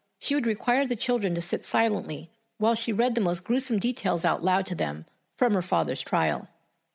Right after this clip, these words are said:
Heather was never one place long enough to make any friends, and she was also living in poverty.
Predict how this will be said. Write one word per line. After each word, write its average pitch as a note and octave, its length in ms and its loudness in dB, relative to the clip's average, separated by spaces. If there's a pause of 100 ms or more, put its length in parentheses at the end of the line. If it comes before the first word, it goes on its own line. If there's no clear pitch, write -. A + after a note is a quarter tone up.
(800)
Heather C#4 240 0
was C4+ 160 0
never A3+ 260 2
one F#3 220 2
place G3 320 -2
long E3+ 180 0
enough E3+ 220 0
to - 100 -10
make E3 220 0
any D#3 160 -4
friends, D#3+ 540 -2 (520)
and G#3+ 140 2
she - 80 0
was B3 120 2
also B3+ 300 2
living F3 280 0
in D#3+ 100 -2
poverty. E3+ 540 0